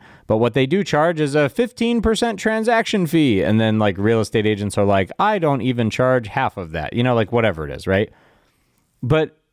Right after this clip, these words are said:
it would be inaccurate to make that statement. And I'm gonna explain why as I talk to you about the exact process that I went through and the information that would be important for you to know.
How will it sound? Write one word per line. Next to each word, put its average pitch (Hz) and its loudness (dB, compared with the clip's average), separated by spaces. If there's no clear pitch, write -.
it 160 4
would 143 2
be 156 -4
inaccurate 147 0
to 110 0
make 110 2
that 98 0
statement. 92 -2
And 101 0
I'm 107 2
gonna 107 2
explain 120 0
why 104 2
as 90 -6
I 95 -2
talk 101 -4
to - -4
you 92 2
about 87 0
the 90 0
exact 92 -2
process 104 -4
that 90 -2
I 87 2
went 85 -4
through 110 2
and 90 -4
the 92 0
information 92 -2
that 90 -2
would 87 -4
be 92 0
important 90 -4
for 101 -4
you 95 0
to 87 -2
know. 85 0